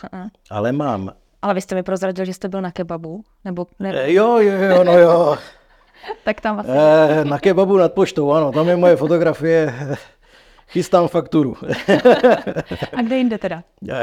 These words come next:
Speaker 2: dají se, eh, já holky, což jsou moje Bikaj portréty, které já jsem dělal, tak to vzniklo, nevím, osm, osm velkých, velkých, eh, osm velkých fotek,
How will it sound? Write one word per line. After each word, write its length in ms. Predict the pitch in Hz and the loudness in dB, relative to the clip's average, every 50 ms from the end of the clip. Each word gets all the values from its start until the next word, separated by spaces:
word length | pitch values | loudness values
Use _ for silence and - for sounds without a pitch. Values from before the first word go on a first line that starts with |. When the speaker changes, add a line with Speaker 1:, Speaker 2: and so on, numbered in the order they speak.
| 117 113 113 113 113 110 113 113 110 104 98 98 _ - | -2 -2 -2 -2 -2 -2 -2 -4 -6 -10 -16 -18 _ -2
Speaker 2:
dají 240 | 113 131 147 160 156 | 0 0 0 0 -2
se, 440 | - - 190 196 185 170 120 107 - - 139 131 120 | -4 -2 0 2 2 2 0 -2 -6 -8 -10 -10 -8
eh, 40 | 113 107 107 107 110 113 | -6 -6 -4 -6 -6 -6
já 240 | 117 120 117 120 117 | -2 0 0 0 0
holky, 580 | - 107 123 127 120 - - 107 104 - 143 - _ _ - | 0 -2 -2 -2 -4 -6 -8 -8 -8 -8 -10 -14 _ _ -16
což 260 | - - 120 - - | -12 -12 -10 -10 -8
jsou 300 | - 131 131 131 127 - | -6 -6 -4 -4 -4 -6
moje 420 | 120 120 123 135 131 113 98 85 | -6 -4 -2 -2 -2 -2 -4 -6
Bikaj 320 | 85 101 104 - - 120 113 | -6 -8 -6 -4 -2 -2 -2
portréty, 440 | - 123 - - 123 117 - 127 113 | -4 -6 -6 -4 -4 -4 -4 -4 -6
které 140 | 123 120 | -6 -4
já 100 | 123 123 | -4 -4
jsem 160 | - - 143 139 | -4 -6 -6 -4
dělal, 240 | 123 113 110 110 | -4 -2 -4 -4
tak 160 | 107 113 - - | -6 -6 -8 -8
to 120 | - 113 | -6 -6
vzniklo, 500 | 107 101 92 110 107 - 120 113 107 107 - - _ _ _ _ _ - 123 | -6 -6 -6 -6 -6 -4 -4 -4 -4 -4 -6 -12 _ _ _ _ _ -20 -16
nevím, 220 | 123 117 101 104 | -14 -12 -10 -10
osm, 340 | 104 - - 127 120 117 113 | -10 -8 -6 -6 -6 -4 -6
osm 340 | 110 - - 123 123 120 113 | -6 -6 -6 -6 -6 -4 -4
velkých, 400 | 117 113 110 - 131 120 - - | -4 -4 -4 -4 -6 -8 -8 -8
velkých, 520 | 113 110 107 - - 131 117 - - - 123 | -6 -6 -6 -4 -6 -6 -6 -8 -8 -6 -4
eh, 680 | 117 120 120 131 135 71 69 73 78 78 113 110 95 - | -2 -2 -2 -4 -4 -6 -6 -6 -8 -8 -8 -10 -10 -10
osm 240 | 123 82 - - 123 | -12 -10 -8 -6 -6
velkých 280 | 120 117 - 139 - | -6 -4 -6 -8 -8
fotek, 400 | - 113 98 - 120 123 123 _ | -8 -10 -6 -4 -4 -4 -4 _